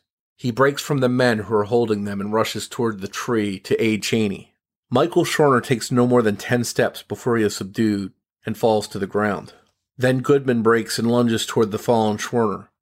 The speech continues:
He too is wrestled into submission. The three civil rights workers are loaded into a car, and the five-car caravan makes its way toward the predetermined burial ground.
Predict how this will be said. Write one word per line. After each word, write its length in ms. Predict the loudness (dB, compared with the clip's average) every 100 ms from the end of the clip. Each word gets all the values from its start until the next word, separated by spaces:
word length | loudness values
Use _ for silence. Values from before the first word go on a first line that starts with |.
| _ _ _
He 220 | 0 0
too 260 | 2 4
is 100 | 4
wrestled 400 | 2 0 0 0
into 160 | 2 2
submission. 560 | 0 0 0 0 -6 -12 _ _ _ _ -6
The 80 | -6
three 280 | 0 2
civil 360 | 2 0 2 2
rights 280 | 4 2 0
workers 360 | -4 -2 -2
are 100 | 0
loaded 320 | 2 2 2 0
into 240 | -2 -4
a 60 | -2
car, 440 | 0 0 0 -6 _ _ _ _
and 160 | -4 -4
the 40 |
five-car 720 | 2 2 2 -2 -2 -2 -2
caravan 580 | 0 2 2 2 -2 0
makes 240 | -4 -4
its 160 | -8 0
way 280 | 2 2 -2
toward 280 | -4 -4
the 40 | -4
predetermined 760 | -6 -4 -2 -4 -2 -2 -2
burial 340 | 2 4 4 0
ground. 360 | -6 -10 -10